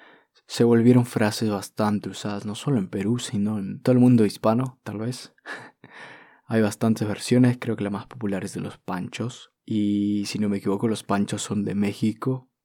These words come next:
corríjanme si me equivoco, y lo más popular peruano sería los, la versión de Los Embajadores Criollos, la interpretación de ellos también es buena. Em, así que esta canción se in-, internacionalizó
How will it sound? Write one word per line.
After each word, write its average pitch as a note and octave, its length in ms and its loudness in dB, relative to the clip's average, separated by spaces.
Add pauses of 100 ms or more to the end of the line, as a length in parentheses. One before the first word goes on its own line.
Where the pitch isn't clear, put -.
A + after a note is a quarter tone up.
corríjanme G#2 640 -4
si B2+ 140 -10
me G2+ 100 -6
equivoco, G#2 560 -10 (340)
y A#2 220 -2
lo G#2 200 -2
más A#2+ 180 -8
popular A2 480 -2
peruano G#2+ 440 0
sería G#2+ 280 -8
los, A2 420 -8
la F#2+ 280 -6
versión G#2+ 320 -4
de G#2 140 0
Los - 260 -8
Embajadores F#2+ 600 -8
Criollos, G#2 560 -10 (140)
la G#2+ 140 -6
interpretación F#2+ 600 -6
de F#2 100 -4
ellos F2+ 260 -8
también F2+ 300 -6
es A2+ 120 -10
buena. G#2+ 340 0 (240)
Em, A2 1120 0 (340)
así B2+ 200 0
que - 80 2
esta B2 160 2
canción A2 340 0
se A2 120 -4
in-, G2+ 140 -4 (100)
internacionalizó G2 1300 -2